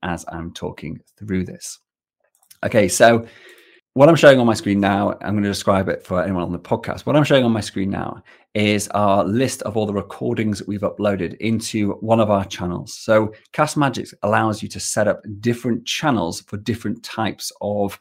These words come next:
media that you're producing or different uses for it. Or if you've got multiple podcasts, like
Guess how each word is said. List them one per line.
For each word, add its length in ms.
media 320
that 60
you're 100
producing 720
or 80
different 340
uses 440
for 240
it. 100
Or 300
if 120
you've 100
got 220
multiple 580
podcasts, 420
like 200